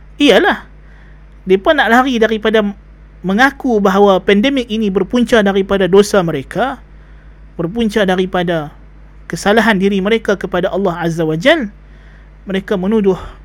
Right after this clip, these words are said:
orang ini, orang itu buat konspirasi untuk merosakkan ekonomi dia, untuk sebagai-, sebagainya. Ya,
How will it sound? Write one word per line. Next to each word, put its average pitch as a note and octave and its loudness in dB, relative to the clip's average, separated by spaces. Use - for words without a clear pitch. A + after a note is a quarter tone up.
orang F#3 -2
ini, F#3+ -2
orang F3+ -6
itu F3+ -4
buat F3+ -2
konspirasi F3+ -4
untuk F3 -6
merosakkan E3+ -4
ekonomi F3 -6
dia, E3+ -2
untuk E3 -10
sebagai-, E3+ -8
sebagainya. F3 -6
Ya, E3 -16